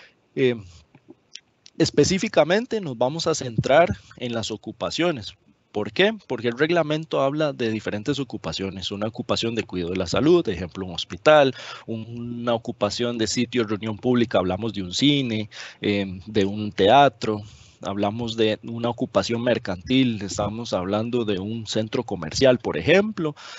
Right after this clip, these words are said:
si clasifica ahí, o puede ser incluso hasta el, el supermercado que tenemos en la comunidad. Eso es una ocupación mercantil. Entonces nos vamos a centrar en dos ocupaciones específicamente para esta,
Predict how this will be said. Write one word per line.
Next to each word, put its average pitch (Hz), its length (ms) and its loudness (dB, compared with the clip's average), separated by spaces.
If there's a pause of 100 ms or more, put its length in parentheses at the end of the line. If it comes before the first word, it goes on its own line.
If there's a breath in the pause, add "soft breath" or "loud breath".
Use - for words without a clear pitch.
si 117 160 -2
clasifica 104 760 -2
ahí, 175 340 0
o 175 300 4 (380 loud breath)
puede 110 240 0
ser 131 220 4
incluso 143 360 -2
hasta 113 260 -2
el, 92 380 -4
el 90 320 -6
supermercado 104 1000 0
que 113 100 -2
tenemos 101 440 -4
en 110 120 -2
la 92 80 -8
comunidad. 90 680 -8 (120)
Eso 85 220 -6
es 113 100 -6
una 113 140 -4
ocupación 92 420 -6
mercantil. 131 560 0 (160)
Entonces 180 340 4
nos 165 160 2
vamos 151 300 4
a 170 80 8
centrar 143 420 4
en 139 120 -12
dos 127 220 -10
ocupaciones 123 720 -12
específicamente 123 840 -6
para 95 320 -2
esta, 92 400 -6